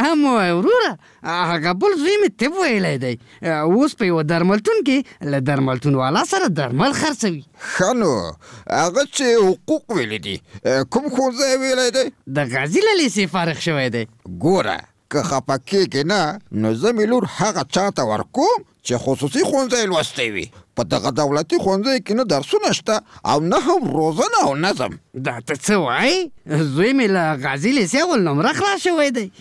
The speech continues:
Speaker 1: کوم نالایق هلک نه دی وروره.
Speaker 2: د دولتي ښوونځیو د اول نمره او د خصوصي ښوونځیو د آخر نمره سویه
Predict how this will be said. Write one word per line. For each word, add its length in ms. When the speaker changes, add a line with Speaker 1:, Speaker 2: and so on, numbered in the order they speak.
Speaker 1:
کوم 240
نالایق 420
هلک 380
نه 120
دی 100
وروره. 480
Speaker 2:
د 300
دولتي 560
ښوونځیو 440
د 60
اول 340
نمره 480
او 160
د 220
خصوصي 380
ښوونځیو 420
د 20
آخر 340
نمره 200
سویه 400